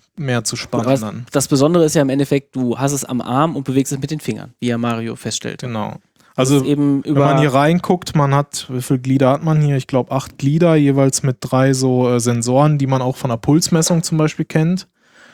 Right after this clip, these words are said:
Speaker 2: Kann es denn auch den Puls messen?
Speaker 1: Äh, nein. Aber das sind so, also die messen das irgendwie über, über E M G, was auch immer das jetzt heißt, weiß ich grad nicht. Äh, messen die deine Muskelbewegungen, Kontraktionen und, äh,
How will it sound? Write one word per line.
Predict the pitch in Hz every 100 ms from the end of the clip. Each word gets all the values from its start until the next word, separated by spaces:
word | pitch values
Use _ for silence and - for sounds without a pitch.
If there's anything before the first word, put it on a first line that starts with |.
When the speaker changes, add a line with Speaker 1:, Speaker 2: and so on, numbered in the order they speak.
| _
Speaker 2:
Kann | 196
es | 185
denn | 151 123
auch |
den | 127
Puls | 120 120 123
messen? | 117
Speaker 1:
Äh, | 131 131 131 127
nein. | 123 104 87 - - - _ _ _ _ - - _ _ _
Aber | - 123 127
das | 120 123
sind | 143 131
so, | 131 123 107 - 117 - _
also | 135 127
die | 123
messen | 127 139 -
das | 139 -
irgendwie | 131 131 127 127 120
über, | 117 120 117 117 117
über | 120 123 120 123 - -
E | 135
M | 131 123
G, | 131 151 160
was | 135 113
auch | 120
immer | 127 123
das | 113
jetzt | 120 -
heißt, | 151 165 -
weiß | 135
ich | -
grad | 139 135
nicht. | 139 - _ - - _
Äh, | 123
messen | 127 131 147
die | 127
deine | 117 123
Muskelbewegungen, | 160 - 190 160 156 151 147 147 151 151 147 147
Kontraktionen | 151 143 139 - - 147 143 147 147 143 135
und, | - 123 123 120 -
äh, | 123 117 120 120